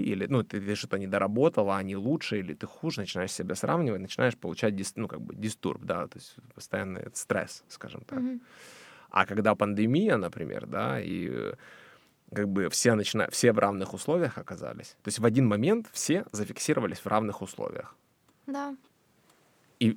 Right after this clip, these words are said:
Speaker 1: и у всех идет кач, активность такая и так далее. Я решил, что я просто щас подниму руки с этого и не буду участвовать в этой информационной среде.
Speaker 2: Мгм.
Speaker 1: Мне стало все равно.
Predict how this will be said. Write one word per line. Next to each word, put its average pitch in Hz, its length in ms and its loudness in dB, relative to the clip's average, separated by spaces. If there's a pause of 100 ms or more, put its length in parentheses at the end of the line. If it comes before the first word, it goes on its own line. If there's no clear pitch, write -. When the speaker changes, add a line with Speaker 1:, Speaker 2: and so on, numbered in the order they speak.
Speaker 1:
и 123 40 6
у 123 120 10
всех - 400 2
идет 127 400 6
кач, - 400 0
активность 110 680 -2
такая 98 320 -4
и 95 40 -4
так 95 160 -10
далее. 92 280 -2
Я 196 100 4
решил, 175 300 0
что - 160 -4
я 117 60 0
просто 120 300 -6
щас - 160 -6
подниму 107 420 -4
руки 147 220 -6
с - 140 -10
этого - 280 -14
и 104 120 -6
не 110 80 -4
буду 107 240 -4
участвовать 101 460 -4
в 104 40 -4
этой 90 140 -4
информационной 87 560 -8
среде. - 320 -14 (260)
Speaker 2:
Мгм. 254 260 -2
Speaker 1:
Мне 98 100 -2
стало 98 260 0
все - 180 -6
равно. - 260 -10